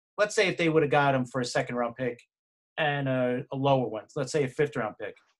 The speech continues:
Um, still, I think the big thing with Hopkins, Hopkins wants a ex-, an extension on his contract. So you're talking over twenty million dollars for this guy. He's a great player. I'm not putting the guy down,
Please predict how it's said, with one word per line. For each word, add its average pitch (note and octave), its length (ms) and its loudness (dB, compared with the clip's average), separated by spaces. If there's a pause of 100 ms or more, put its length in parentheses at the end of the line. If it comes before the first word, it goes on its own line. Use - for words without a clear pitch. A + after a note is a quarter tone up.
(480)
Um, A2 360 -2 (400)
still, G#3 400 4 (180)
I C#3 100 0
think F3 200 -8
the D#3+ 80 -2
big F3+ 240 -4
thing C3+ 460 0
with C3+ 140 -8
Hopkins, D3+ 500 0
Hopkins D#3 440 -2
wants C#3+ 500 0 (640)
a C3 360 2
ex-, - 240 -12 (100)
an C#3 120 -2
extension E3 600 -2 (100)
on C3 120 0
his B2 120 -4
contract. E3 520 0 (520)
So - 120 -10
you're D3+ 200 0
talking D#3+ 480 2
over C3+ 260 2
twenty E3 420 -4
million D3 360 -2
dollars C#3+ 440 2
for A2+ 120 -10
this G2+ 160 -10
guy. G#2 280 -6 (580)
He's D3+ 300 -2 (160)
a C#3 60 -4
great E3 360 4
player. C#3 320 4
I'm C3 100 2
not E3 180 2
putting D#3+ 160 4
the C#3 60 0
guy C3+ 200 2
down, D3 280 2